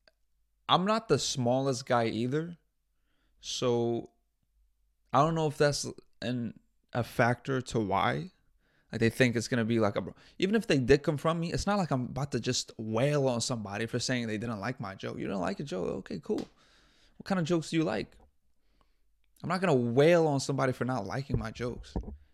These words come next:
That's cool. That's just not your type of humor. That's okay. That'd be funny as hell, though. Somebody like, "Hey, um, I just felt like this joke wasn't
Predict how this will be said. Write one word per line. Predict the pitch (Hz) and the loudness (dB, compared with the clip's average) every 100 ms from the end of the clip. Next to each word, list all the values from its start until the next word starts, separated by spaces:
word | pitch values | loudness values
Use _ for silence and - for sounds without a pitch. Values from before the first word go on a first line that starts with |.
| _ | _
That's | - 120 | -4 -4
cool. | - - 135 - | -2 -2 -2 -2
That's | 107 110 | -4 -4
just | 107 101 | -4 -6
not | 104 101 - | -6 -8 -6
your | 104 | -8
type | 110 107 | -8 -10
of | 107 | -8
humor. | 123 120 101 | -8 -8 -8
That's | 110 - | -8 -6
okay. | 104 104 113 - - _ _ - - - - - - - - - - - _ _ _ _ _ _ _ _ _ _ _ _ _ _ _ _ _ _ _ _ _ _ _ _ _ _ | -8 -6 -4 -4 -6 _ _ -8 -8 -8 -12 -20 -20 -20 -20 -20 -20 -20 _ _ _ _ _ _ _ _ _ _ _ _ _ _ _ _ _ _ _ _ _ _ _ _ _ _
That'd | 156 | 2
be | 143 | 4
funny | - 127 120 | 2 2 2
as | 117 | 2
hell, | 113 117 | 2 2
though. | 123 156 - | 0 -6 -12
Somebody | - 135 123 | -8 -6 -4
like, | 120 - - - | -8 -14 -20 -20
"Hey, | - 190 175 | -10 -8 -6
um, | - 160 160 - | -8 -8 -8 -8
I | |
just | 185 214 | -8 -8
felt | - - | -8 -8
like | 196 175 143 - - - _ _ _ _ - | -4 -4 -4 -10 -20 -20 _ _ _ _ -10
this | 143 | -8
joke | 139 156 151 | -4 -4 -2
wasn't | 151 147 139 | -4 -2 -4